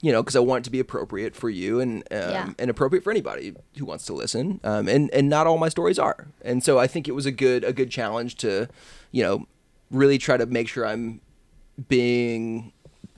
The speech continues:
Speaker 1: smart about what I'm saying and not
Speaker 2: Yeah.
Speaker 1: just, like, throwing things out there for the sake of, like, shock value or just, you know,
Speaker 2: Yeah.
Speaker 1: without thinking about the story first. 'Cause that's what S'more Stories is, is, you know, we want, we want the stories to come first. And so I think that was a good way to look at it with,
Speaker 2: Yeah.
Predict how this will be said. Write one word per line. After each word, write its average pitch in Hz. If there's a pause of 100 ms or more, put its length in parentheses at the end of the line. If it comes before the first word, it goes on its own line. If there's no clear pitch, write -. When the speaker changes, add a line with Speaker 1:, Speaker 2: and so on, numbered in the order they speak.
Speaker 1:
smart 147
about 92
what 92
I'm 98
saying 80
and 120
not 104
Speaker 2:
Yeah. 107
Speaker 1:
just, 120
like, 107
throwing 95
things 107
out -
there -
for -
the -
sake -
of, -
like, -
shock -
value 62
or 57
just, -
you -
know, - (100)
Speaker 2:
Yeah. 247
Speaker 1:
without 151 (180)
thinking 127
about -
the -
story -
first. -
'Cause -
that's 156
what 143 (120)
S'more -
Stories 110
is, 104
is, 117
you 113
know, 113
we 113
want, 98 (640)
we 107
want 107
the -
stories 120
to -
come 127
first. - (180)
And 113
so 101
I 110
think 127
that 117
was 120
a 120
good 117
way 113
to -
look 80
at -
it -
with, 214
Speaker 2:
Yeah. 214